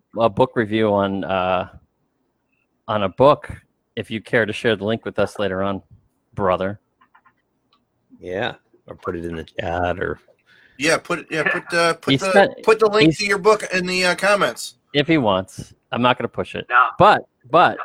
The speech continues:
Speaker 1: but I will
Speaker 4: No, I'm
Speaker 1: say
Speaker 4: actually, I'm actually rewriting it.
Speaker 1: Oh,
Speaker 4: So
Speaker 1: okay.
Speaker 4: I was
Speaker 1: Which
Speaker 4: just,
Speaker 1: one?
Speaker 4: I was just rewri-, I was just, um,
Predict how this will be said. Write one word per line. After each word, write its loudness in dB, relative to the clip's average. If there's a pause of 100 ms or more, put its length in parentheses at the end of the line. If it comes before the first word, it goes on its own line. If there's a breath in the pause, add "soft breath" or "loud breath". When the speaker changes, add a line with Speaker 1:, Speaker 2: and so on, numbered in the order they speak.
Speaker 1:
but 0
I 0
will 0
Speaker 4:
No, 6
I'm 4
Speaker 1:
say 4
Speaker 4:
actually, -2
I'm 2
actually 0
rewriting -2
it. -20 (1400)
Speaker 1:
Oh, 2
Speaker 4:
So 2
Speaker 1:
okay. -4
Speaker 4:
I 0
was -4
Speaker 1:
Which 0
Speaker 4:
just, -10
Speaker 1:
one? -2
Speaker 4:
I -4
was -8
just -12
rewri-, -6
I -6
was -8
just, -10 (880)
um, 4